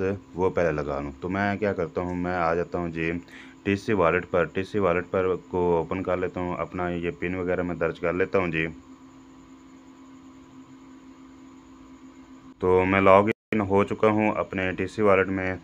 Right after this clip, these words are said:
तो लिहाजा अब इस पर मैं क्या करता हूँ, इस पर मैं, आपको ये नज़र आ रहा होगा पहला ही ऑप्शन है टीटी को-, अ,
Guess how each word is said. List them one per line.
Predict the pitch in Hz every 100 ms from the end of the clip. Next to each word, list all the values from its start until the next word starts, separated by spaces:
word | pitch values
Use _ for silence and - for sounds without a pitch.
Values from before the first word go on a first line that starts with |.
| -
तो |
लिहाजा | 82 82 87 90
अब | 87 90 87 - - - 87 90 -
इस | 95
पर | - 95 87 90 92 - - - - -
मैं | 98 95
क्या | 98
करता | 95 90 -
हूँ, | 92 90 90 92 -
इस | -
पर | 104 92
मैं, | 90 90 90
आपको | 90 87 -
ये | 90 87
नज़र | 87 87
आ | 87 85
रहा | 92
होगा | 87 85 82
पहला | 90 92
ही | 92 87
ऑप्शन | 80 - 85
है | 82 - - - - - - - - - - - -
टीटी | 95 92 101 98
को-, | 101 87
अ, | - 85 82